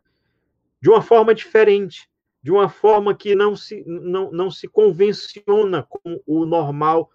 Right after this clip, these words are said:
do dia a dia. Mas, pastor, o que que isso tem a ver com a minha vida? Tem a ver o seguinte, meu irmão: se Deus age de forma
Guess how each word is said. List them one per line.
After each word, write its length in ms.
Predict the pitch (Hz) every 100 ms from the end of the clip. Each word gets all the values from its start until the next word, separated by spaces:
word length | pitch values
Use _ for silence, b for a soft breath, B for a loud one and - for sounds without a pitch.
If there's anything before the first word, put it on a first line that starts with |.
| _
do 200 | 123 151
dia 240 | 120 139 143
a 40 |
dia. 360 | 120 107 98 - _ _ _ _
Mas, 320 | 175 233 233 - 151 _ _
pastor, 540 | - - - 233 220 - _ _
o 100 | 220
que 220 | - 311
que 140 | - 302
isso 200 | - 233
tem 220 | 233 214
a 40 |
ver 160 | 175 190
com 100 | 185
a 60 | 170
minha 180 | 165
vida? 340 | 139 147 127 - _ _ _
Tem 160 | 190
a 80 | 196
ver 140 | 151 180
o 100 | 185
seguinte, 420 | 185 156 160 139
meu 120 | 131
irmão: 240 | 127 127
se 160 | 117 156
Deus 320 | 147 190 135
age 240 | 165 160 147
de 100 | 139
forma 560 | - 156 147 135 123